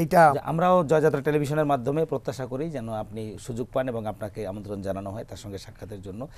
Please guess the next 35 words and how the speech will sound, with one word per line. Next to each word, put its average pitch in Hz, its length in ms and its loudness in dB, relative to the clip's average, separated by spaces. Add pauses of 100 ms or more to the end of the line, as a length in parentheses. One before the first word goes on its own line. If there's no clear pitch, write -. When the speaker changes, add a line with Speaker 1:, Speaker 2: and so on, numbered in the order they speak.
(340)
Speaker 2:
আমরা 117 320 0
এবারে, 117 400 -2
আহ, 107 260 -4
জি 113 180 -2
কে 165 160 0
শামীমের, 143 560 2
আহ, - 420 -12
জামিন 131 360 -2
প্রত্যাহার, 139 460 -2
আমরা 127 220 -2
এ-, 120 140 2
এ-, 113 440 -6
এটি 120 180 -6
নিয়ে 120 140 -4
কয়েকদিন 117 320 -6
ধরে 117 160 -6
কথা 117 180 -6
শুনছি 120 340 -8
এবং, 110 280 -6
আহ, 87 760 -10
বা, 92 180 -8
উম, 80 320 -14 (120)
স-, - 120 -16
সরকারের 131 560 -2
আইনজীবীরা 127 480 -2
বা, 107 240 -2
বলেছেন 113 360 -6
যে 113 100 -6
তারা 107 200 -2
জানেন 110 280 -4
না 104 120 -6
যে 101 100 -6
তার 98 320 -6
জামিন 98 320 -4
হয়েছে 95 320 -10